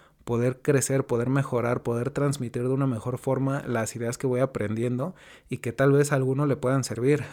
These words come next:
O como dije, que lo contrasten y que digan, "Ah, bueno, no había pensado en esto, tal vez en esto pueda tener razón,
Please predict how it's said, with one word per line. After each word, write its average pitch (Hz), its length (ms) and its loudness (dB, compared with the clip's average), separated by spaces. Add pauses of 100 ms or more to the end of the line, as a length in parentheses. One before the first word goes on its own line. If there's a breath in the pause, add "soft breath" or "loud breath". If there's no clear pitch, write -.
(120)
O 117 260 -4
como 120 240 -4
dije, 143 300 -2
que - 180 -8
lo 110 140 -4
contrasten 143 640 -2
y 135 60 -8
que 139 100 -8
digan, 131 180 -6
"Ah, 147 120 -2
bueno, 151 240 0
no 143 120 0
había 151 220 4
pensado 131 320 0
en 127 80 -2
esto, 160 300 -2
tal 135 180 -2
vez 135 160 -2
en 127 120 -6
esto 135 260 -4
pueda 123 200 -4
tener 120 280 -6
razón, 160 320 -4